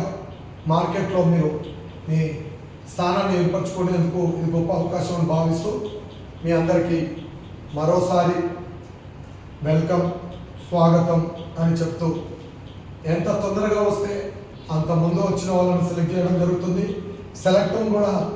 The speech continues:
థర్డ్ పార్టీ ఎంక్వైరీ ద్వారానే సెలెక్ట్ చేయడం జరుగుతుంది. ఎందుకంటే మనము, మన కంపెనీకి ముప్పై సంవత్సరాల బిజినెస్ ఎక్స్పీరియన్స్, ఎడ్యుకేషన్లో ఇరవై రక-,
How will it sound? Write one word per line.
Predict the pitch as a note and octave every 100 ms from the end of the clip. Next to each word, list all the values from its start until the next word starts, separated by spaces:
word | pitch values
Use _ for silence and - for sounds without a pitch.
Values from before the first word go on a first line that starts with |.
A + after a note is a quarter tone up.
| - - -
థర్డ్ | E3 F3 F3+
పార్టీ | F#3 G3+ F3+
ఎంక్వైరీ | G3+ G3+ -
ద్వారానే | F#3 F#3 F#3 D#3+ - - - -
సెలెక్ట్ | G3 G3 F#3+
చేయడం | G3 F#3+ F3
జరుగుతుంది. | - - F#3+ F3+ - - - - - - - E3+
ఎందుకంటే | - G3 F#3 F#3
మనము, | F#3 F3+ D3 - - - - -
మన | D#3+ E3+
కంపెనీకి | F3+ E3+ G#3 G#3 G#3 G3+ - - - - -
ముప్పై | E3+ F3 G3+ G3
సంవత్సరాల | G3+ G3 F#3+ G3 F#3 F3 - D#3
బిజినెస్ | E3+ F3 G#3 G3+
ఎక్స్పీరియన్స్, | G3 - G3+ G3+ F3+ - F3+ - E3+
ఎడ్యుకేషన్లో | E3 - G3 G#3+ G3 F#3+ E3 - - - - F3+
ఇరవై | F#3 F#3
రక-, | F#3+ -